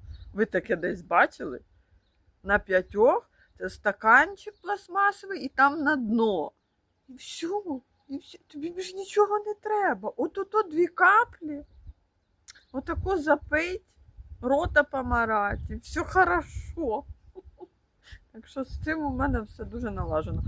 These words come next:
Франческо не вживає взагалі. І за це я йому дуже вдячна. Так що я себе ціную, повірте.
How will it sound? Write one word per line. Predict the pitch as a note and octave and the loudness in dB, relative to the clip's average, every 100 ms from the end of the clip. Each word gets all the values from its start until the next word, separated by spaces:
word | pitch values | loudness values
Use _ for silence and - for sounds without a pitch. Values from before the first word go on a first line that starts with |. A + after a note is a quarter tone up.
| - - | -2 0
Франческо | G3 F#3+ - A#3 - | 2 2 -2 -6 -4
не | A#3+ G#3 | -6 -4
вживає | G3 E3+ F3 G3 F#3+ | -6 -8 -4 -4 -4
взагалі. | - - E3+ G3 - D3+ D3 E3 E3+ - D3 C#3+ C3+ - _ _ D3 | -10 -8 -4 -2 -4 _ -8 -6 -6 -10 -14 -10 -12 -14 _ _ -20
І | |
за | D3+ D#3 | -14 -10
це | A3+ A#3+ | -2 -2
я | G#3 | -2
йому | F3+ D#3+ | -6 -8
дуже | D3 D#3+ G#3+ A3 G3 - - | -12 -8 -8 -6 -10 -10 -18
вдячна. | C3+ - - - - - - - - - - - - - - - _ _ | -14 -12 -12 -16 -8 -8 -8 -16 -18 -20 -20 -18 -18 -20 -20 -20 _ _
Так | D#3+ E3 | -14 -12
що | - - _ | -14 -18 _
я | F3 G3 | 4 6
себе | - G3 E3+ D#4 | 6 -6 -6 -8
ціную, | - A3+ G#3 F#3+ F3 E3+ G#3+ | -6 -6 -4 -6 -8 -8 -2
повірте. | G#3 G#3+ G3+ F3 F#3+ - G3+ | 0 0 -2 -8 -8 -8 -8